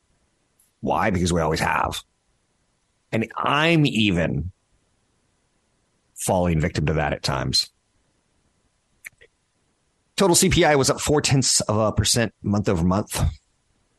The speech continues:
It was up four point nine percent year over year versus five percent in March. Core C P I, which excludes food and energy, was up four tenths of a percent month over month and up five and a half percent year over year,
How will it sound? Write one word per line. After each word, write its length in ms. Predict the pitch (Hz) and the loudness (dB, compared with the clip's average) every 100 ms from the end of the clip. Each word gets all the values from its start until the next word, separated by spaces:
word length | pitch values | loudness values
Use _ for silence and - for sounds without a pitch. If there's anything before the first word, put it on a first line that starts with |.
| _ _ _ _ - | _ _ _ _ -4
It 40 | |
was 120 | 98 107 | 0 0
up 160 | 92 | -2
four 260 | - 120 120 | -2 0 2
point 260 | 127 104 | 0 2
nine 280 | 95 95 107 | 2 2 2
percent 280 | 92 - 95 | 0 0 0
year 220 | 95 101 | 0 2
over 160 | 92 87 | 2 2
year 420 | 85 98 127 131 _ _ _ | 2 2 0 -2 _ _ _
versus 260 | - 85 - | -4 -2 -2
five 400 | - 82 85 92 | -2 0 0 0
percent 280 | 101 - 95 | 0 0 2
in 60 | |
March. 540 | 82 80 - - - - _ _ _ _ _ _ _ _ | 2 0 -2 -2 -4 -6 _ _ _ _ _ _ _ _
Core 260 | - 143 135 | -2 2 4
C 160 | - | 4
P 160 | 113 113 | 4 4
I, 80 | 107 | 4
which 180 | 98 87 | 2 0
excludes 460 | - - 110 101 | -2 0 0 2
food 160 | - 92 | 0 0
and 100 | 85 | 2
energy, 320 | 87 82 101 | 0 0 0
was 200 | 90 82 | 0 0
up 200 | 95 85 | -2 -4
four 180 | - 90 | -2 -2
tenths 260 | 82 90 - | 0 -2 -2
of 100 | 85 | -4
a 20 | |
percent 280 | - - - | -4 -2 0
month 220 | 76 73 | -2 0
over 160 | 82 71 | 0 0
month 400 | 73 - - - _ _ - - - - - | -2 -4 -8 -16 _ _ -20 -20 -20 -16 -6
and 100 | 82 | -4
up 140 | 82 | -4
five 240 | - 95 98 | -2 0 0
and 80 | |
a 60 | 87 | 0
half 280 | 82 98 95 | 0 -2 -2
percent 440 | 87 - 95 82 - | 0 0 0 -2 -2
year 300 | 90 85 82 | 0 2 2
over 140 | 76 | 0
year, 340 | 73 78 - | 0 0 -2